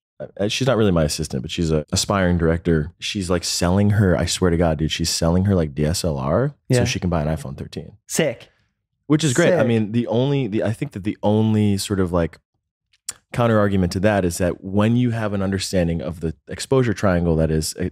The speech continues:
Speaker 1: manipulatable on a manual camera,
Speaker 2: Yeah.
Speaker 1: which you, the thing is, you can do that now with, with iPhones with an app.
Speaker 2: Yeah.
Speaker 1: So as long as
Speaker 2: Wait,
Speaker 1: you
Speaker 2: when
Speaker 1: under-
Speaker 2: you s-, that's cool. That, I like the way you said that. I've never heard anyone say the exposure triangle. Are you talking about aperture,
Speaker 1: Aperture, I S O, and
Speaker 2: I S O,
Speaker 1: shutter speed.
Speaker 2: and shutter speed? Okay.
Speaker 1: Yeah. So the exposure triangle, it's like, you know, you can only go in certain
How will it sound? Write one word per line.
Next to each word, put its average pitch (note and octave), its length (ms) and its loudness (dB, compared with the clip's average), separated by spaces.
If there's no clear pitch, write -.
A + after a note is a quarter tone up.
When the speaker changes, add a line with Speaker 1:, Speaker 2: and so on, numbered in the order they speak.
Speaker 1:
manipulatable F2 720 4
on E2+ 160 0
a D#2+ 60 0
manual D#2+ 340 0
camera, F2+ 500 0
Speaker 2:
Yeah. C3+ 200 -4
Speaker 1:
which C#3 180 0
you, B2+ 60 0
the B2 100 0
thing C#3+ 140 2
is, G2+ 140 2
you G#2 40 -2
can G#2+ 120 -2
do G2+ 100 0
that F#2+ 140 -2
now E2 160 -10
with, D2+ 260 -16
with E2 100 -16
iPhones D#2 420 -12
with - 100 -20
an D#2 60 -12
app. - 180 -16
Speaker 2:
Yeah. C3 160 2
Speaker 1:
So F2 220 0
as A2 120 2
long D#3+ 100 6
as - 40 4
Speaker 2:
Wait, D#3 60 0
Speaker 1:
you C#3 60 2
Speaker 2:
when B2 80 4
Speaker 1:
under- A#2 120 2
Speaker 2:
you C#3+ 60 4
s-, C3 120 -2
that's C#3 260 -2
cool. C#3+ 220 2
That, C3+ 180 2
I B2+ 120 4
like B2+ 220 4
the D3+ 80 0
way C#3 120 4
you B2 100 2
said A#2 220 -2
that. C#3+ 160 2
I've B2+ 100 -4
never A#2 180 0
heard A#2+ 160 0
anyone A#2 240 0
say A#2 200 0
the A#2 80 0
exposure A#2 360 -2
triangle. C#3 320 0
Are C3 80 4
you A#2+ 120 4
talking B2+ 340 -2
about A#2+ 320 2
aperture, F#2+ 600 2
Speaker 1:
Aperture, F#2 80 2
I F2+ 240 2
S - 180 0
O, F2+ 100 4
and E2+ 100 2
Speaker 2:
I - 40 2
S A2+ 60 2
O, A2+ 40 2
Speaker 1:
shutter E2 200 0
speed. A#2 120 -4
Speaker 2:
and A#2 100 2
shutter A#2 200 0
speed? C#3 240 -4
Okay. F#2 100 0
Speaker 1:
Yeah. E2+ 160 4
So F2+ 140 0
the - 20 4
exposure F2+ 340 2
triangle, F2 320 2
it's F2 120 2
like, F2+ 160 2
you F#2+ 60 2
know, E2+ 100 4
you E2 140 0
can G2+ 100 -4
only F2+ 180 2
go D#2+ 240 2
in D#2 80 -2
certain D#2 380 -2